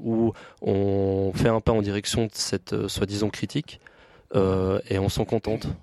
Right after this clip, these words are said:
on s'arrête là, et, euh, on se dit, euh, on a fait, on a fait notre taf, et, euh, forcément, euh, autour de moi, les gens pensent pareil, euh, je suis conforté dans ce que j'ai fait par, euh,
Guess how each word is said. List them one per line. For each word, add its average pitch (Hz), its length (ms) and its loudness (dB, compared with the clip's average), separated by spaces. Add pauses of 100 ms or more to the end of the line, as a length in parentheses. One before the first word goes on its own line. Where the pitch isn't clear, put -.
(100)
on 95 220 0
s'arrête 101 420 0
là, 113 180 2 (360)
et, 107 220 4
euh, 101 280 4
on 101 160 2
se 98 80 -2
dit, 123 300 2
euh, 101 280 4
on 95 140 2
a 98 80 2
fait, 113 340 2
on 104 140 2
a 101 60 2
fait 123 160 0
notre 110 180 0
taf, 131 420 0
et, 120 120 2
euh, 104 360 4 (300)
forcément, 113 640 2
euh, 98 340 4
autour 110 320 4
de 113 100 0
moi, 117 200 4
les 104 140 2
gens 110 160 2
pensent - 260 -2
pareil, 113 400 0 (320)
euh, - 80 0
je 98 140 -2
suis 104 180 -4
conforté 117 460 2
dans 107 80 0
ce - 100 -4
que - 80 -2
j'ai 104 160 0
fait 113 320 2
par, 107 400 2
euh, 95 200 2